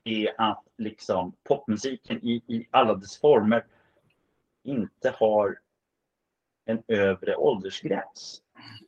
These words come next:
idag. Snarare tvärtom. Så att, att följa artister som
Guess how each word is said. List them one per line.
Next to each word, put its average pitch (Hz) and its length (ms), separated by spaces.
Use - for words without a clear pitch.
idag. - 340
Snarare 120 340
tvärtom. - 420
Så - 120
att, - 160
att 113 200
följa 165 840
artister 127 960
som 117 340